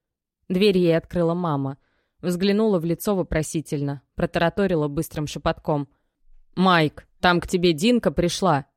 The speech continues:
полчаса уже дожидается. Чего это она, а? И лицо у нее такое злое и обиженное». «Не знаю, мам»,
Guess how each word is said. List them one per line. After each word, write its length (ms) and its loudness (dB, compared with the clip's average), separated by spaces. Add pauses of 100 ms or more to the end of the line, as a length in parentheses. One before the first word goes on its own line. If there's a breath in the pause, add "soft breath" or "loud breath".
(180)
полчаса 580 2
уже 180 0
дожидается. 800 0 (460)
Чего 360 2
это 280 2
она, 280 0
а? 240 0 (340)
И 100 0
лицо 360 0
у 80 2
нее 220 0
такое 380 0
злое 560 0 (140)
и 80 -2
обиженное». 840 0 (800)
«Не 160 4
знаю, 460 2
мам», 340 -2